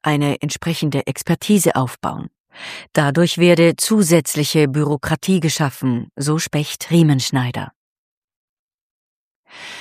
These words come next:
Nach dem Auftritt von Björn Höcke im Podcast Ben Ungeskriptet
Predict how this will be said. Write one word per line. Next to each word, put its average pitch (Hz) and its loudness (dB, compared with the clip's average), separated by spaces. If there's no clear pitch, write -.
Nach 151 0
dem 139 0
Auftritt 139 0
von 135 0
Björn 135 -2
Höcke 160 0
im 151 0
Podcast 156 -2
Ben 151 2
Ungeskriptet 165 0